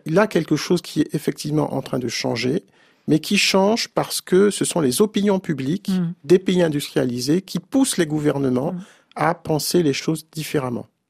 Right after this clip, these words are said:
Speaker 1: Sur la deux-, le deuxième point, peut-être que Anne, euh,
Speaker 2: Anne Levasseur-Fre-, Franceschi.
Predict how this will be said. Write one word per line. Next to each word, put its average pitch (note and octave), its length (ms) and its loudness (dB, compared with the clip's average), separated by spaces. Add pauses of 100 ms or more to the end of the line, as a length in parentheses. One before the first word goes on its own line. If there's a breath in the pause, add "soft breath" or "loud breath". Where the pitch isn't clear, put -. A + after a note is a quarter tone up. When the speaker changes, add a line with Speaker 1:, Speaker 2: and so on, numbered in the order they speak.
(120)
Speaker 1:
Sur - 200 -6
la D3 100 2
deux-, C3+ 180 -2 (100)
le B2 100 -4
deuxième C3+ 340 -2
point, E3+ 220 -4
peut-être C#3+ 320 -4
que - 180 -6
Anne, D3 240 -2
euh, A2+ 160 -4
Speaker 2:
Anne G#3 220 2
Levasseur-Fre-, G3 640 0
Franceschi. G#3+ 560 -2